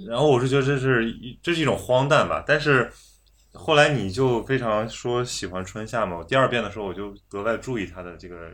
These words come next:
演出。我其实发现从那个人物身上确实感受到一个就很真诚的那种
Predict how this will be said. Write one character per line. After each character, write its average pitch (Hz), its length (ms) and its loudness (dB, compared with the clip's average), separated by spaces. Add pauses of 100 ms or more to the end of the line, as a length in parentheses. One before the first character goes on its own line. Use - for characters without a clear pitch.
演 80 220 -16
出。 87 360 -14 (280)
我 110 60 -14
其 98 60 -8
实 135 100 0
发 147 120 4
现 143 120 4
从 120 180 -6
那 123 100 -4
个 107 200 0
人 90 200 -6
物 104 80 -6
身 107 160 -12
上 98 140 -8
确 98 140 -16
实 101 100 -14
感 85 200 -8
受 98 140 -12
到 90 140 -6
一 82 100 -12
个 85 320 -8 (600)
就 110 100 -10
很 - 180 -10
真 123 220 0
诚 107 220 -6
的 92 100 -4
那 90 140 -6
种 82 420 -14